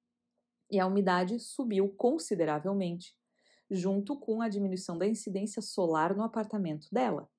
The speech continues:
Só que ela tinha na cabeça que antúrios gostam de umidade. Então ela continuou borrifando as plantas. Mas o que que aconteceu? Essas plantas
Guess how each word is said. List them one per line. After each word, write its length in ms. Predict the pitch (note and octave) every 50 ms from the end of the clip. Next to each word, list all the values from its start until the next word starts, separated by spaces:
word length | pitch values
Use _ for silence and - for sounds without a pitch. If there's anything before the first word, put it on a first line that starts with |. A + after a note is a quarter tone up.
| _ _ _ _ _ _ _ _ _ _ _ _ _ _ _ _ _ _ _ _ _ _ _ _
Só 340 | _ - - - - F#4+ F#4+ F#4+ F#4 _ _
que 300 | - - D4+ B3 A3 -
ela 220 | - A#3+ D4 F4+ F4
tinha 320 | E4 - - A#3 G#3 G3
na 80 | F3+ F3
cabeça 760 | F3 - E3 D#3 G3 A3 A3+ G#3 G3+ - - - F3+ F3+ F3 _ _ _ _
que 160 | - - D4
antúrios 960 | D4 B3+ G#3+ G3+ F#3 G3 - B3+ B3 A#3 G3 F3 D#3 D#3 - - - - _ _ _ _ _ _ _ _ _
gostam 580 | G3 F#3+ G#3+ G3+ F#3 F3 F3 - - - G3+ G#3
de 140 | G#3 G3 F3
umidade. 640 | E3 D#3+ D#3 D#3+ G3 F#3+ E3+ D3+ C#3+ C#3+ D#3+ F3 F3 _ _ _ _ _ _ _ _ _ _ _ _ _ _ _ _ _
Então 320 | G#4+ G#4+ G#4+ G#4 D4+ C4+
ela 140 | C4 C4+ C#4
continuou 500 | C#4 - D4 D4 C#4+ - D#4 C#4+ B3+ A3
borrifando 460 | F#3 G3 G#3+ A#3 A#3 - - F#3 F3+
as 100 | G#3 A#3
plantas. 560 | - - D#4 C4 G3 F#3 - _ - - _ _ _ _ _ _ _ _ _ _
Mas 140 | C4+ C4 C4+
o 60 | C#4+
que 140 | C#4 - D#4
que 80 | D4+ D#4
aconteceu? 640 | D4+ - B3+ A3+ A#3 A3 - - - - - - _ _ _
Essas 440 | C4 C#4 C#4 C4+ - F#3 F3+ -
plantas 720 | - _ - G3+ G3 F#3 F3 - - - D#3+ - - -